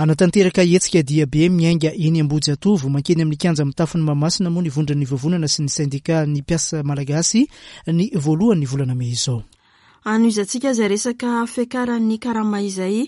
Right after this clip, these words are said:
Speaker 2: ny, ah, resaka fanjifana, mampitandrina andreo mpan-, manasoketa ny mpitarika fikambanana ao aminy, any amin'ny tambazotra ara-tsosialy ny P M H na ny mpanjifa mirahina. Voizina manko fa nahazo vola amina miliara izy ireo.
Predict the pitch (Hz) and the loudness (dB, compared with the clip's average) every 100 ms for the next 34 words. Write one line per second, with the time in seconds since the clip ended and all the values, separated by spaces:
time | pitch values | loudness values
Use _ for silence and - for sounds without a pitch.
0 | - - - - 208 226 240 247 254 208 | -8 -20 -18 -6 0 2 2 2 0 -4
1 | 208 202 208 220 214 202 233 202 - - | -4 -4 -6 -8 -8 -8 -4 -4 -4 -4
2 | 262 302 - - - 214 214 - 254 226 | -2 -2 -6 -20 -4 -2 -2 0 0 2
3 | 214 208 208 208 247 226 202 208 208 - | 0 0 -2 -4 -4 -4 -2 0 -2 -4
4 | - - 262 277 311 - - - - 214 | -8 -6 -6 -6 -8 -8 -20 -20 -4 0
5 | 214 220 226 - 240 233 240 233 226 208 | 2 2 0 -4 -4 -4 -6 -4 -2 -2
6 | 202 202 196 208 247 233 196 - - 208 | -4 -4 -2 0 2 2 -2 -10 -6 -2
7 | 208 202 233 208 190 196 214 202 214 208 | -2 -2 -2 -2 -2 -4 -6 -6 -8 -8
8 | - 247 254 214 226 208 202 226 - - | -6 -4 -2 -2 -4 -4 -4 -4 -6 -10
9 | - - - 202 214 240 240 226 202 196 | -14 -18 -6 -2 2 2 2 -2 -2 -4
10 | 214 196 190 180 196 226 214 - - - | -4 -6 -6 -4 0 2 0 -6 -20 -8
11 | - 262 294 277 240 277 - 233 202 196 | -2 0 2 0 0 -2 -4 -4 -2 -4
12 | 190 196 185 185 185 185 185 196 220 190 | -6 -6 -4 -4 -4 -4 -6 -4 -4 -4
13 | 190 196 214 | -4 -2 -2